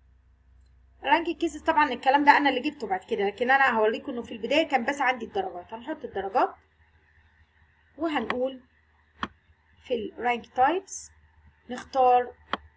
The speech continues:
احنا عايزين الرانك اللي هو الترتيب العادي، لو عايزين ال، ال، fractional rank as percentile اللي هي البرسنتايل. هنشوف دلوقتي ال-، الحاجات دي بقى اللي هو النورمال سكور احنا اصلًا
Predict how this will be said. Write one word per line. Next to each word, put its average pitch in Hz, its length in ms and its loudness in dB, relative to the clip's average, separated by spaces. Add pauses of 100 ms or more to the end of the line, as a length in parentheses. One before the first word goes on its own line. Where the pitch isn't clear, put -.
(160)
احنا 240 220 -8
عايزين 208 460 -4
الرانك 254 460 0
اللي 277 180 -4
هو 269 100 2
الترتيب 226 440 -8
العادي، 294 400 0 (480)
لو 269 80 4
عايزين 240 580 0 (140)
ال، 214 180 -8
ال، 202 840 -6 (480)
fractional 247 600 2
rank 339 300 0 (100)
as 233 120 -2
percentile 262 520 -4
اللي 294 340 2
هي 294 100 2
البرسنتايل. 202 600 -6
هنشوف 214 300 -6
دلوقتي 254 540 -2 (400)
ال-، 247 240 2
الحاجات 320 340 -2
دي 254 160 0
بقى 294 140 4
اللي 269 140 -2
هو 294 140 4
النورمال 269 420 0
سكور 302 280 -4
احنا 269 240 -2
اصلًا 269 200 -2